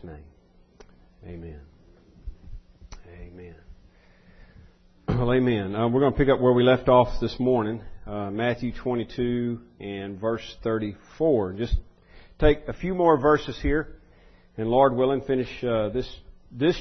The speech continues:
chapter next, uh, next Sunday. Uh, it, it is amazing, and I think only the,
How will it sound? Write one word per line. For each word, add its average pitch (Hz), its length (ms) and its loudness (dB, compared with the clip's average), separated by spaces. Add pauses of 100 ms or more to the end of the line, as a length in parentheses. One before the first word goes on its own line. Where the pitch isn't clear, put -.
chapter 113 360 0
next, 113 500 -10
uh, 101 220 -6 (1700)
next 107 320 -10
Sunday. 101 500 -6 (1800)
Uh, 98 300 -10
it, 131 160 -4
it 139 220 -2
is 123 160 0
amazing, 113 600 -2 (1300)
and 101 100 -10
I 107 60 -6
think 120 240 -6
only 117 300 -4
the, 98 200 -8